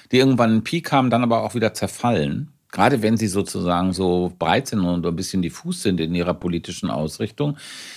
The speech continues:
Seht ihr denn die Gefahr, dass es so eine Dynamik gibt, dass also Netanyahu da auf Zeit spielt und so weiter und dann im Grunde genommen wieder so eine,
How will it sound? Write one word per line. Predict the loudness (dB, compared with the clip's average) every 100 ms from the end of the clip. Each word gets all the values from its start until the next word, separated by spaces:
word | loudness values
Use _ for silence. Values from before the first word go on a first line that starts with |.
| -2
Seht | 4 4 2
ihr | 0 4
denn | 4 4 4
die | 0
Gefahr, | -2 0 2 4 4
dass | 2 0
es | -2
so | 0
eine | 2 2
Dynamik | 2 2 4 2 0 -2
gibt, | -4 -4 -14 -8 -4
dass | -2 0
also | 0 2 2
Netanyahu | 2 2 2 2 2
da | 2 0
auf | -2 -2
Zeit | 2 2 0
spielt | -2 0 2
und | 2
so | 2 2
weiter | 2 2 0
und |
dann | 2 0
im |
Grunde | 0 0 2
genommen | 2 2 0
wieder | -2
so | -2 0
eine, | -2